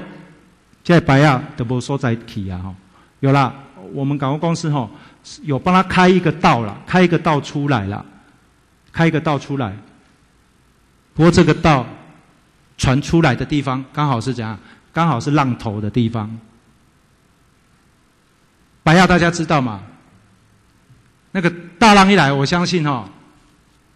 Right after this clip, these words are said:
有可能就翻覆了。所以现在这边的居民也非常，呃，这些渔民朋友也非常的生气哈。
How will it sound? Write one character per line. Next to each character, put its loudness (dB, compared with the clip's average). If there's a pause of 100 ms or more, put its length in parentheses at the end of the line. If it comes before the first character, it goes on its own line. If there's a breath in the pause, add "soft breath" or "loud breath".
(300)
有 6
可 4
能 2
就 2
翻 0
覆 -4
了。 -8 (1900)
所 0
以 4
现 4
在 4 (540)
这 0
边 8
的 4
居 2
民 4
也 2
非 6
常， 4
呃， 6
这 4
些 8
渔 6
民 4
朋 6
友 6
也 4
非 4
常 2
的 2
生 2
气 0
哈。 -2